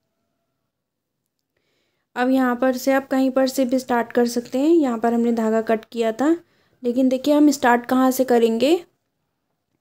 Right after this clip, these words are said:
इस तरह से देखिए आप, ये हमारे डबल क्रोशिया बने हुए हैं यहाँ पर,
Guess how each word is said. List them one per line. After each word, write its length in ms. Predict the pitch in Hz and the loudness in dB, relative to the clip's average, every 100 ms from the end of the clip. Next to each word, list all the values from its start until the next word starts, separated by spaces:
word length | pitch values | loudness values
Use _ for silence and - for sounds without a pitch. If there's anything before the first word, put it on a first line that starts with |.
| _ _ _ _ _ _ _ _ _ _ _ - | _ _ _ _ _ _ _ _ _ _ _ -12
इस 180 | 254 269 | -6 -2
तरह 200 | 254 254 | -2 0
से 120 | 262 | 2
देखिए 300 | 240 214 220 | 2 2 -2
आप, 160 | 220 240 | 0 2
ये 80 | |
हमारे 260 | 254 254 269 | 4 4 4
डबल 280 | 247 233 226 | 4 4 2
क्रोशिया 340 | 233 240 254 | 4 4 4
बने 200 | 247 240 | 4 4
हुए 200 | 247 247 | 4 4
हैं 120 | 254 262 | 4 4
यहाँ 200 | 254 247 | 4 2
पर, 200 | 285 | 2